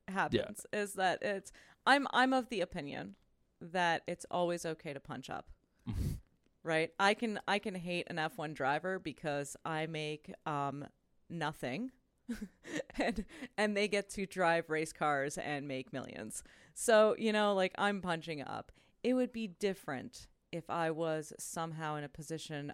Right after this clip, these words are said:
Speaker 2: of power and celebrity and I was punching down at someone trying to do something. I think that there's a healthy hatred when it comes to fans and teams because it's like, you know that you're nowhere near that level and you can just have fun with it and get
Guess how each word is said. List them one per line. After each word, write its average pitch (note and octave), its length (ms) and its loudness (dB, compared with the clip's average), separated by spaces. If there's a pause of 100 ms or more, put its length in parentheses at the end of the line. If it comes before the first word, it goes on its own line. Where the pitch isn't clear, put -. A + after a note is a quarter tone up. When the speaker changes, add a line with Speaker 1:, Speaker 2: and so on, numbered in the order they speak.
Speaker 2:
of C3+ 220 -6
power D3 480 0
and C#3 120 -8
celebrity C3+ 500 -6
and B2+ 80 -4
I B2 60 -4
was C3 140 -6
punching C#3+ 400 -8
down A2+ 240 -10
at - 120 -14
someone C3 280 -12
trying - 320 -16
to - 80 -20
do - 180 -16
something. - 520 -16 (680)
I - 60 -8
think F#3 160 -4
that F#3 100 -2
there's F3 200 2
a F3 60 -2
healthy E3+ 420 -2
hatred D3+ 440 -6
when C3 160 -6
it C3 120 -10
comes C#3 240 -10
to - 180 -10
fans D3 420 -8
and C#3 140 -10
teams D3 400 -12
because C#3+ 300 -14
it's C#3 180 -14
like, C3+ 220 -10
you D#3+ 160 -10
know D#3 220 -6
that D#3 160 -6
you're C#3 260 -8 (400)
nowhere G3+ 460 2
near E3 200 0
that C#3 200 0
level C3 360 -4 (600)
and E3+ 180 -4
you D#3+ 140 -4
can E3 160 -8
just D#3+ 180 -6 (160)
have D#3 160 -4
fun C#3 320 -8
with C3+ 180 -10
it B2+ 240 -6
and D3 200 -12
get C3 240 -6